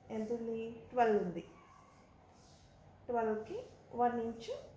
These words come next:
ఖర్చులు పెట్టుకోవాలి. ఓకే, ఇక్కడ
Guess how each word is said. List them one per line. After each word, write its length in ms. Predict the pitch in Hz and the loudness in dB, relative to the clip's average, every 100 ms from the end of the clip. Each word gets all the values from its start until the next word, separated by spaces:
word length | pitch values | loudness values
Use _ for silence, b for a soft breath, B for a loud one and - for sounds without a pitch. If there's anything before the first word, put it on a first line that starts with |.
| - - | -12 -6
ఖర్చులు 320 | 247 269 254 | -4 -4 0
పెట్టుకోవాలి. 520 | 247 247 - 175 147 - - - - - - - - - - - - - - - - 196 | 0 0 -4 -6 -6 -12 -18 -20 -20 -20 -20 -20 -20 -20 -20 -20 -20 -20 -20 -20 -12 -12
ఓకే, 260 | 190 190 175 175 - | -10 -10 -10 -10 -12
ఇక్కడ 240 | 214 240 | -8 -6